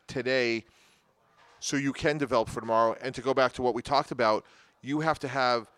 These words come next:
Alex Smith developing Patrick Mahomes. Now, look, I think Patrick Mahomes would probably be eighty-five percent of what he would have been if he went to the Chicago Bears. But think about, he went to the best situation possible.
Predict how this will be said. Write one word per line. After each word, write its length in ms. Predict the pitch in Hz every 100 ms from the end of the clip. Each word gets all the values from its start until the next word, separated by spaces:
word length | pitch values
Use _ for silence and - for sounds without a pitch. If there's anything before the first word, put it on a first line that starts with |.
| _ _ -
Alex 300 | 127 131 -
Smith 260 | - 135 -
developing 480 | 123 120 113 117
Patrick 380 | 104 110 104 113
Mahomes. 260 | 113 113 101
Now, 80 | 147
look, 220 | 160 - - _
I 100 | -
think 220 | 151 175 -
Patrick 380 | 151 139 139
Mahomes 400 | 127 131 127 117
would 100 | 123
probably 260 | 110 135 117 113
be 260 | 117 113 - - - - -
eighty-five 460 | 147 143 - 131
percent 340 | 131 123 135 127
of 140 | 113
what 160 | 117 120
he 180 | 123 117
would 160 | 117
have 80 | 117
been 320 | 131 127 123 -
if 120 | 117
he 100 | 123
went 200 | 117 117
to 260 | 123 110 107 - - _
the 80 | 120
Chicago 440 | - - 131 117
Bears. 320 | 110 127 120 -
But 240 | 131 110
think 160 | 160 156
about, 300 | 143 120 - -
he 100 | -
went 120 | 185 -
to 60 |
the 100 | 131
best 220 | 127 135
situation 420 | - 123 127 123 107
possible. 480 | 135 123 110 107